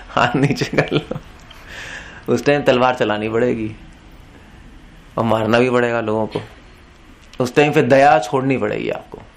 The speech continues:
दया वया नहीं होती वहाँ। फिर, फिर तो जितने गले काटोगे उतना भगवान का आशीर्वाद मिलेगा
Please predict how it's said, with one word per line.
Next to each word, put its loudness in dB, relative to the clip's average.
दया 2
वया -4
नहीं -4
होती -6
वहाँ। -14
फिर, -20
फिर -2
तो 0
जितने 0
गले 4
काटोगे 0
उतना 0
भगवान -2
का 0
आशीर्वाद -2
मिलेगा -10